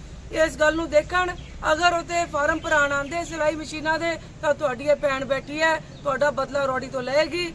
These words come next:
ਇਹਦੇ ਤੇ, ਇਹਦੀ ਸਰਕਾਰ ਤੇ ਪਰਚਾ ਕਰਾਏਗੀ।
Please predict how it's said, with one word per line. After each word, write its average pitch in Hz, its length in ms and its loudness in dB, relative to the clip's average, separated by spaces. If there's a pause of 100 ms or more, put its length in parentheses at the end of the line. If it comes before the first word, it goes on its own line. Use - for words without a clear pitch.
(260)
ਇਹਦੇ 302 220 2
ਤੇ, 349 240 0 (340)
ਇਹਦੀ 285 220 0
ਸਰਕਾਰ 277 420 0
ਤੇ 302 140 -6
ਪਰਚਾ 311 440 0
ਕਰਾਏਗੀ। 311 540 0